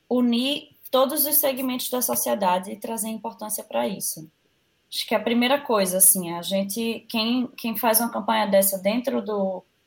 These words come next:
da militância e sem o, o apoio do Estado,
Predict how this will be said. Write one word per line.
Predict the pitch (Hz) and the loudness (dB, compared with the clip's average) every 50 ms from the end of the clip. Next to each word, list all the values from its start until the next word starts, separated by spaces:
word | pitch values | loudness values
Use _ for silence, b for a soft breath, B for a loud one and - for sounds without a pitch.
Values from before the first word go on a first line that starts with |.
| _ _ _ _ _ _ _ | _ _ _ _ _ _ _
da | 185 202 202 202 | 4 6 6 6
militância | 214 262 240 240 240 240 240 - 208 202 202 202 - - 208 196 196 | 6 4 2 0 -2 -2 -2 -2 -2 0 2 2 2 4 4 4 2
e | 196 196 190 | 2 -2 -6
sem | 190 - - - 208 202 208 233 240 247 233 | -4 -2 0 0 0 0 -2 -2 -2 -2 -4
o, | 220 - - 214 202 | -4 -6 -6 -2 0
o | 196 | 0
apoio | 202 196 196 196 196 190 190 | 0 0 0 -2 -2 -2 -2
do | 185 190 | -4 -6
Estado, | 190 - - - 175 170 175 180 190 196 220 277 320 - | -8 -8 -6 -2 -2 0 0 0 0 -2 -2 -4 -6 -8